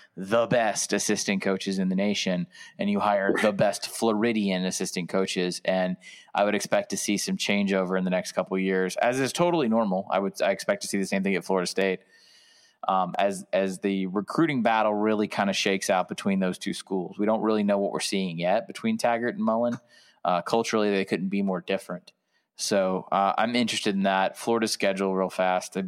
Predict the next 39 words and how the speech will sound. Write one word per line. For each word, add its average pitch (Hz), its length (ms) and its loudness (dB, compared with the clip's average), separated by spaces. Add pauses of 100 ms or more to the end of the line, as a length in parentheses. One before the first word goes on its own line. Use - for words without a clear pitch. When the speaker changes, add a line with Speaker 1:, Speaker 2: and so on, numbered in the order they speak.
(100)
Speaker 1:
uh, 98 300 0
scrub - 480 -2
game 98 200 0
to 92 60 -4
start, 98 320 0
Charleston 95 360 -2
Southern, 92 380 0
and 92 100 -2
then 90 200 -2 (520)
they 104 100 2
get 104 140 2
Kentucky 123 480 0
at 110 60 0
home. 107 400 0 (100)
Colorado 156 400 2
State, 143 480 -2
man, 107 160 0
just 107 120 -2
all 123 160 4
over 131 140 0
the 98 120 2
S 90 120 0
E 95 60 0
C 98 140 0
this 95 220 0
year. 92 200 2
They're 117 100 2
going 113 240 2
to 127 160 0
Gainesville, 98 380 0
of 92 80 -4
course, 98 320 0
because 98 260 -4
Florida 98 260 2
explodes 98 540 0
if 95 100 -6
they 92 100 0
cross 95 300 0
the 90 160 -4